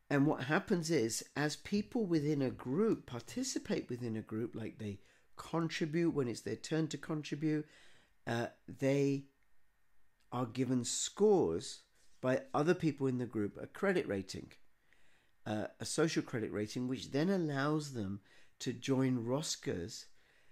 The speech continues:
uh, which pay out more and more and more and more and more and more funds, right?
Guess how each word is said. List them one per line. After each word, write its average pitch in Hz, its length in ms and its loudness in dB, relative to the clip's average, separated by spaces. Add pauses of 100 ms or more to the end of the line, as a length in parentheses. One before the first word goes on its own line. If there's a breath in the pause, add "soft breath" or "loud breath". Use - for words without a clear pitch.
(420 soft breath)
uh, 117 140 0
which 131 340 -2
pay 135 220 -2
out 131 220 -2
more 120 280 0
and 123 100 0
more 113 240 0
and 117 80 -2
more 107 260 -2
and 113 120 -4
more 107 240 -4
and 110 120 -4
more 110 220 -4
and 101 100 -6
more 85 300 -4
funds, 151 440 -2
right? 117 200 -4